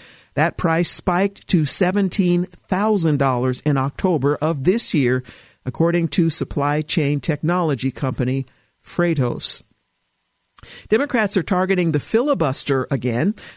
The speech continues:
The Senate filibuster is the biggest hurdle for Democrats and, under different circumstances, for Republicans, given its requirement for a sixty-vote supermajority to pass any of their bills. So,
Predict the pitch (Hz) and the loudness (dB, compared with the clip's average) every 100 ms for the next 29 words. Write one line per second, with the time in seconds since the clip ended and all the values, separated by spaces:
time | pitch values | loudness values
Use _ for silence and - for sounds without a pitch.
0 | - 131 170 156 - 165 156 151 156 - | -4 0 0 0 0 0 0 0 0 0
1 | 160 127 123 170 175 175 - 190 190 165 | 0 0 0 2 2 0 0 0 0 0
2 | 180 151 147 180 - 143 139 - 143 139 | 0 -2 -2 -2 -2 0 0 0 0 -2
3 | 127 - - 143 143 135 110 160 - 113 | -6 -18 -8 -4 -2 -2 -2 -2 0 0
4 | - 143 143 127 143 123 117 131 - 151 | 0 -2 -2 -2 -2 -2 -2 -2 0 0
5 | 123 - 190 170 160 123 135 - - - | -2 -2 -2 0 -2 -2 -4 -6 -14 -18
6 | - - 190 190 175 180 - 185 196 185 | -2 2 4 2 2 0 2 0 2 2
7 | 160 - 165 160 151 - 202 - 196 156 | 0 0 0 2 2 2 0 0 0 2
8 | 165 175 - 247 262 233 170 123 143 131 | 2 2 2 2 2 0 0 0 0 0
9 | 156 - - 151 143 - 180 190 185 156 | -2 -4 -2 -2 -2 0 0 2 0 0
10 | 175 165 208 214 131 - - 135 165 | -2 2 2 2 0 0 0 0 -2